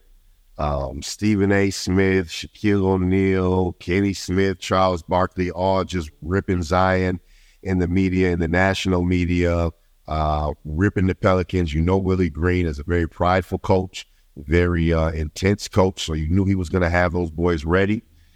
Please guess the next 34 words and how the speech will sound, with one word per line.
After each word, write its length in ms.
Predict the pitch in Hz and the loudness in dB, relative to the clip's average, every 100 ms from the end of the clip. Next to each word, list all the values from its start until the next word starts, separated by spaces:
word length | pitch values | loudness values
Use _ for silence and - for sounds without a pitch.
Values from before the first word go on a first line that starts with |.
| _ - - | _ -20 -6
Uh, 480 | 82 80 80 80 82 - - - _ _ _ - | -2 0 0 -2 -4 -10 -20 -20 _ _ _ -6
it 60 | 107 | -2
was 140 | 95 90 | -2 0
a 40 | |
little 160 | 95 98 | -2 0
bit 120 | 95 | 0
of 80 | 87 | 0
turnabout 440 | 107 104 104 104 | 0 2 2 0
of 60 | 92 | 0
fair 220 | 117 107 | 0 2
play. 300 | 123 113 78 - - | 0 0 -2 -12 -10
The 160 | 85 | -8
first 300 | 82 98 95 | -4 -2 -2
two 100 | 101 | -4
times 360 | 92 101 98 90 | 0 0 0 -2
the 60 | 92 | -2
Wolves 300 | 98 98 - | -2 -2 -2
played 340 | 101 101 95 | 0 0 0
the 80 | 98 | -2
Pelicans, 540 | 101 98 98 101 98 | 0 0 0 -2 -2
the 80 | 87 | -2
Pelicans 460 | 101 101 98 101 90 | 0 0 0 -2 -2
were 80 | |
shorthanded. 720 | 92 - 104 101 113 95 117 98 | -4 0 0 2 2 0 -4 -2
They 100 | 95 | 0
were 120 | 92 | 0
missing 360 | 98 110 82 78 | 0 0 -4 -2
Zion. 420 | 90 82 76 67 | 0 0 0 -4
They 120 | 78 | -4
were 100 | 87 | -2
missing 340 | 92 110 - 92 | 0 0 0 -4
C 220 | - 85 | -2 -2
J 160 | 85 80 | -2 -2
McCollum. 600 | 76 - 85 80 76 | -4 -2 0 -2 -8